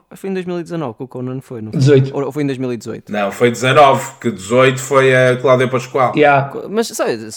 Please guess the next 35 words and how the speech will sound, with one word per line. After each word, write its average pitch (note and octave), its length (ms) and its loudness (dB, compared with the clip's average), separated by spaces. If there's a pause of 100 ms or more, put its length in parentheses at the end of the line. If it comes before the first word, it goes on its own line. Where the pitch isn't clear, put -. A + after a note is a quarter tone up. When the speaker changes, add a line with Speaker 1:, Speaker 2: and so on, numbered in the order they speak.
Speaker 1:
e C3 120 -10
já A#2+ 160 -6
agora, B2+ 340 -6
a B2 80 -8
culpa D3 340 -8
de B2+ 80 -10
um C3 120 -8
gajo A#2 280 -6
já C3 160 -6
não C#3 160 -8
saber A#2+ 480 -8
a A#2 60 -10
quantas A#2 420 -12
anda A2+ 240 -8
com A#2 240 -12
isto B2+ 540 -12
é D#3 140 -10
que, C3+ 340 -10 (100)
literalmente, C3 520 -8
a - 20 -8
Eurovisão B2+ 380 -10
só B2+ 160 -8
foi B2 160 -10
relevante A#2+ 560 -12
quando A#2+ 240 -8
o B2 40 -10
Salvador A#2+ 440 -12
Sobral A#2 360 -12
lá A#2+ 120 -10
foi. A2+ 340 -18
Ahm, A#2+ 680 -8
change A2+ 240 -12
my A#2 160 -12
mind, A2 380 -12 (180)
hashtag. - 500 -20